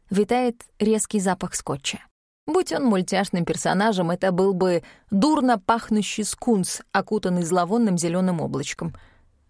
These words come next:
Я должна была помочь ему принять душ или, по крайней мере, попытаться переодеть его прошлой ночью.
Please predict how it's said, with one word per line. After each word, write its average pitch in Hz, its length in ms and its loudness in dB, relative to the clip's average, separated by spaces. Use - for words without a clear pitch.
Я 254 220 2
должна 233 420 2
была 233 200 0
помочь 226 420 -2
ему 214 180 0
принять 208 420 0
душ 220 300 -2
или, 165 220 -6
по 175 120 -4
крайней 190 280 0
мере, 196 280 0
попытаться 190 520 -6
переодеть 190 680 -4
его 165 240 -8
прошлой 180 400 -4
ночью. 175 440 -2